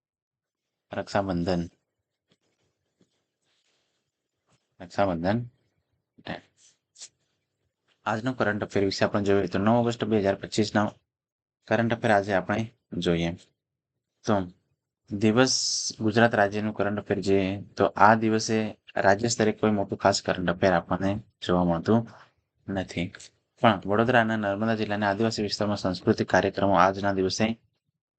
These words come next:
યોજાયા. રાષ્ટ્રીય કરંટ અફેર વિશે જોઈએ તો ઓપરેશન અમ-, અખલ જમ્મુ કાશ્મીરના ગુલ ગામમાં અથડામણ ચાલુ. શરૂઆત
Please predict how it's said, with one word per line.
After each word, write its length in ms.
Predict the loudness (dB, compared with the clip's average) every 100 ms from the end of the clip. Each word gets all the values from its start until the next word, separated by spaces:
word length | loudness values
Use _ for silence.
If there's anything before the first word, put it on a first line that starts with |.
| _
યોજાયા. 500 | -2 -2 -2 -4 -6 -8 _ _ _ _ _ _ _ _ _ _ -12
રાષ્ટ્રીય 440 | 0 0 2 -2 0
કરંટ 220 | 0 0
અફેર 180 | 0 0
વિશે 200 | 0 0
જોઈએ 260 | 0 0
તો 140 | 0 -4 -4
ઓપરેશન 460 | 2 4 4 0 -2
અમ-, 220 | -2 -2 -6
અખલ 300 | 0 4 4 2 _ _ _ -6
જમ્મુ 340 | 2 2 2
કાશ્મીરના 600 | 0 -2 -2 0 2 2 -2 -12 _ _ _ _ _ -12
ગુલ 360 | -2 4 6 6 0 -6 -14 _ _ _ _ _ _ -2
ગામમાં 480 | 2 4 2 -2
અથડામણ 520 | -4 -4 -2 -2 -2 0
ચાલુ. 240 | 0 -2 -10 -8 -8 _ _ _ _ _ _ _ _ _ _ _ _ -12
શરૂઆત 460 | 0 2 4 2